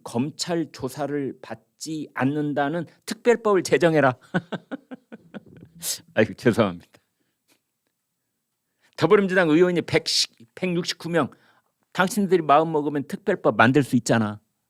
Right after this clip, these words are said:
더불어민주당 당대표, 야당이 당대표는 검찰 수사를 받지 않는다라는 내용으로 특별법 만들어라. 얼른 뚱딱 빨리 홍길동 뭐 방망이처럼,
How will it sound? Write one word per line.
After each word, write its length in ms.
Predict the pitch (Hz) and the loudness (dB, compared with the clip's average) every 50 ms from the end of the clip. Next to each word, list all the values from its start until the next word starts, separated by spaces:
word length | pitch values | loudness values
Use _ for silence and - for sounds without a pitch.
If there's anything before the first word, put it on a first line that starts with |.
| _ _ _ _ _ _ _ - _ _ _ _ _ _ _ | _ _ _ _ _ _ _ -20 _ _ _ _ _ _ _
더불어민주당 640 | - - 139 143 180 196 175 165 160 156 170 160 151 | -2 0 2 4 4 4 4 2 2 2 2 2 2
당대표, 540 | 135 - - 147 147 160 151 - - 139 123 - - _ _ _ _ _ _ _ _ | 0 -2 -2 0 2 2 0 0 -2 -4 -6 -6 -8 _ _ _ _ _ _ _ _
야당이 400 | 131 117 131 151 160 160 156 151 | 4 4 6 6 4 2 0 0
당대표는 720 | 135 - - 139 135 143 139 - - 151 151 185 190 135 - _ _ _ _ _ _ | -2 -4 -4 -2 0 0 -2 -2 -2 -2 -2 -2 -2 -4 -6 _ _ _ _ _ _
검찰 500 | - - 143 147 143 - - 156 135 123 | -4 -2 -2 -2 -4 -4 -4 -4 -4 -4
수사를 480 | 117 - - 185 - 175 147 135 123 110 | -6 -8 -12 -6 -2 -2 -2 -2 -4 -6
받지 260 | - - 123 - - - | -8 -10 -12 -12 -10 -4
않는다라는 1080 | - 143 190 214 190 175 113 - _ _ _ _ _ _ _ _ - 117 160 196 208 175 | 0 2 2 4 4 4 2 0 _ _ _ _ _ _ _ _ -2 0 0 0 0 0
내용으로 320 | 143 165 190 180 175 - | 0 0 0 0 -4 -6
특별법 540 | - - - - - 220 185 - - 156 120 | -10 -16 -18 -4 -2 -2 -2 0 -2 -2 -2
만들어라. 500 | - 113 123 131 - 131 127 107 95 120 - _ _ _ _ _ _ _ _ _ _ _ - 131 123 _ _ _ _ _ | -2 -4 -6 -6 -8 -10 -10 -12 -14 -18 -20 _ _ _ _ _ _ _ _ _ _ _ -20 -20 -20 _ _ _ _ _
얼른 320 | - - - 202 190 180 185 | 2 6 6 6 6 4 0
뚱딱 400 | 202 185 175 - 208 - - - | -4 -6 2 2 2 2 2 0
빨리 320 | - 147 170 156 131 - - _ _ - | -2 0 0 0 -2 -4 -8 _ _ -4
홍길동 500 | 202 214 196 196 - - 196 165 147 123 | -2 -2 -2 -4 -4 -4 -2 -2 -2 -2
뭐 160 | 127 113 - - - | -4 -4 -6 -10 -12
방망이처럼, 680 | - 156 151 156 175 170 151 - - - 127 120 107 | -6 -4 -2 -2 0 0 -2 -2 -4 -6 -6 -6 -8